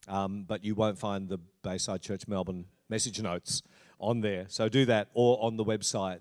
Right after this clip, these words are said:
just click on media. And, uh, if you wanna follow this in your Bible, turn to Matthew chapter ten, Matthew ten.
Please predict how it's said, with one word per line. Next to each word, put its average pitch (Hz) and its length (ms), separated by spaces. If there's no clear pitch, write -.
just - 200
click 110 200
on 98 180
media. 92 480
And, 90 400
uh, 92 160
if 131 140
you 180 80
wanna 220 180
follow 175 340
this 143 220
in 139 100
your 135 120
Bible, 127 360
turn 143 300
to 120 80
Matthew 120 480
chapter 120 340
ten, 147 460
Matthew 113 300
ten. 113 420